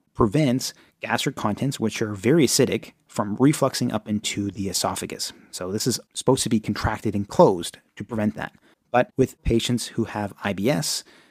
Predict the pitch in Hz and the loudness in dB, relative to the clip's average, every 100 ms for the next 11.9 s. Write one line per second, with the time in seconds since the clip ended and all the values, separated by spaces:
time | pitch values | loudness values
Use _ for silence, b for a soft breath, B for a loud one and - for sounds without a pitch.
0 | b _ 120 147 143 123 143 - 120 107 | b _ 2 4 2 0 0 2 0 2
1 | 113 117 110 135 165 - - 113 117 113 | -2 0 2 6 6 4 -2 0 0 0
2 | 107 110 143 160 - 101 107 B B B | -2 0 2 2 0 0 -2 B B B
3 | 107 98 110 104 98 - 87 - 95 185 | 0 2 2 0 -2 -6 -8 -6 4 6
4 | 180 - - _ - 120 139 123 123 135 | 6 2 -12 _ -4 0 2 4 4 4
5 | - 117 - 110 117 104 107 107 - 127 | 2 0 0 -2 -2 -2 -2 -2 0 0
6 | 117 120 110 - 139 135 131 127 160 b | 2 0 -2 2 0 2 -2 0 -4 b
7 | b b b - 110 110 110 107 107 104 | b b b -2 0 2 2 0 -4 -4
8 | 117 107 - 151 156 117 113 - 120 110 | -4 -6 -2 0 0 -2 -4 -4 -4 -2
9 | 113 107 104 - - 117 - 95 - - | -2 -2 -4 -6 -8 -8 -6 -8 -8 -12
10 | 98 - _ _ 80 87 - _ - 120 | -14 -16 _ _ -14 -12 -14 _ -2 -2
11 | 107 - - - - - 113 110 | -2 -8 -10 -12 -12 -2 0 0